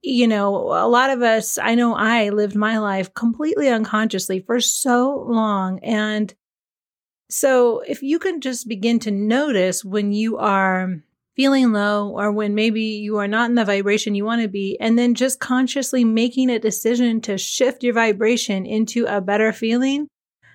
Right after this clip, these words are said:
that's huge. That is huge. That's where it all begins. Once you begin consciously making positive change in your life, you will see massive shifts in every way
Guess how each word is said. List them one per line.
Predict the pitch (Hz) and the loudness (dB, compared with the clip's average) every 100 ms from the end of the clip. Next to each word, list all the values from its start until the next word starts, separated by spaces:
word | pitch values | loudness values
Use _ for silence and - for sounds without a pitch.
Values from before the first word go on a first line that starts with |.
| _ _ _ _ - | _ _ _ _ -12
that's | 175 220 240 - | 0 2 2 -2
huge. | - 214 202 175 170 - | -8 -6 -4 -4 -6 -6
That | - 220 233 - | 2 2 2 -2
is | 208 190 | -2 -4
huge. | - 196 208 196 165 | -8 -4 0 -2 -2
That's | 196 214 - | 2 0 0
where | 269 240 | -2 0
it | - | 0
all | 175 190 202 | 0 2 2
begins. | 185 190 185 170 165 165 190 277 | 0 0 -2 -4 -10 -12 -12 -12
Once | 214 220 254 - | -2 2 2 0
you | 254 262 | -2 -2
begin | 226 202 226 233 233 233 | -2 0 0 2 2 0
consciously | - 226 226 233 - 226 214 | 0 0 0 -2 -4 -2 0
making | 208 208 220 233 208 | 0 0 2 0 0
positive | - 214 220 233 214 208 | 0 0 2 2 0 -2
change | - 220 214 214 214 | -2 0 2 2 0
in | 208 | -2
your | 190 180 | -2 -4
life, | 190 214 214 - - _ _ _ _ _ _ _ _ _ 254 | -4 -2 -2 -6 -20 _ _ _ _ _ _ _ _ _ 0
you | |
will | 254 240 | 0 0
see | - 214 202 202 - _ | 0 0 0 -2 -4 _
massive | 226 208 214 220 226 226 - 226 196 | -6 -4 -2 0 2 0 0 0 0
shifts | - 226 202 185 - - - - | -2 0 0 0 -2 -2 -4 -2
in | 254 254 | 2 2
every | 240 220 208 | 2 2 2
way | 196 190 185 185 | 2 2 2 0